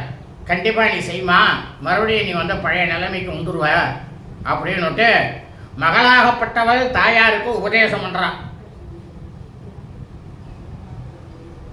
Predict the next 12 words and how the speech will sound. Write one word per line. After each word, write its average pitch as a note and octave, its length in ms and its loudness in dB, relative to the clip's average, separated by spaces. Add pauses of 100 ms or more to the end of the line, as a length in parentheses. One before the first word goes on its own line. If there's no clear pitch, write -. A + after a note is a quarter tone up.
(560)
அப்ப G#3 240 4
என்ன A#3+ 180 4
பண்ணா A#3 340 4
இந்த G3+ 360 6 (500)
சுரச்சந்திரிகா? F#3 640 0 (1700)
ஷாமாபாலா A#3 600 6
சொன்னா, G#3 280 0
தம் G3 220 -4
தன்னுடைய G3+ 480 -2
பொண்ணு G#3+ 200 -2
தானே A3+ 180 4
சொல்லியிருக்கா. G3 480 0